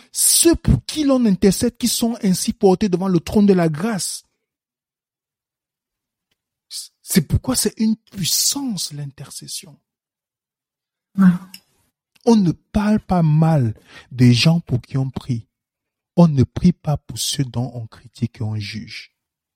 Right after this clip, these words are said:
Speaker 1: C'est pourquoi, Céline, le discernement des fautes des autres, c'est un appel à l'intercession et non à la condamnation.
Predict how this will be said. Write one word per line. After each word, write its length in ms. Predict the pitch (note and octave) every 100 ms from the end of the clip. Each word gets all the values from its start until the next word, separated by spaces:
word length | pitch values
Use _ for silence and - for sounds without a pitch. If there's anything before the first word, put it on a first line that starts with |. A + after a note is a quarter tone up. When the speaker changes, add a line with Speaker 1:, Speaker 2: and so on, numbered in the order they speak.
| _ _ _ _ _ _ _ _ _ _ _ _ _ _ _ _ _ _ _ -
Speaker 1:
C'est 280 | - G3
pourquoi, 500 | - D#3+ A3 A3 F3
Céline, 480 | C3+ - F3 D#3+ E3
le 80 | D3+
discernement 800 | C3 D3+ - E3 D#3 D3+ F3+ F#3+
des 160 | C#3
fautes 420 | B2 _ - E3+ _
des 260 | B2+ A#2 A2+
autres, 480 | D#3 D3 - G#2 G2+ _ _ _ _ _
c'est 160 | - D#3
un 100 | E3
appel 320 | C#3+ D#3+ D3
à 60 |
l'intercession 920 | B2+ A#2+ - B2 - A#2+ - - C3+ A2 _ _ _ _ _ _ _ _ _ _ _ _
et 100 | -
non 360 | A#2+ B2+ C3+ A#2 _
à 80 | A#2
la 120 | G#2+
condamnation. 800 | - A#2 A2+ G#2+ G#2+ - - G2+